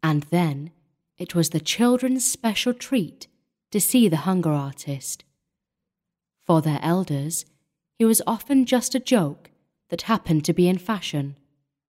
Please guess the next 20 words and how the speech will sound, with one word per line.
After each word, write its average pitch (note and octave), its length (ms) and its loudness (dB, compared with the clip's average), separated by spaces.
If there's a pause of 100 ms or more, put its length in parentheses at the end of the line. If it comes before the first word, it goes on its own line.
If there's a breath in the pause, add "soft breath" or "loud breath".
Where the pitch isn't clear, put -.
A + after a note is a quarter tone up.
(640)
But E3+ 180 -2
the D3 100 -2
children G#3+ 680 -2
stood F3 720 -2
open-mouthed, F3 1000 -2 (640)
holding F#3+ 500 4
each E3 240 0
other's E3+ 240 0
hands D#3 640 -4 (100)
for G3 80 -4
greater G3 420 0
security, D#3+ 880 -2 (1120)
marvelling F3+ 680 2
at C#3+ 220 -4
him C#3+ 300 -6 (300)
as F#3+ 160 -6
he B3 100 -2
sat - 480 -4
there, D3 360 -4 (500)
pallid, D#3+ 520 -2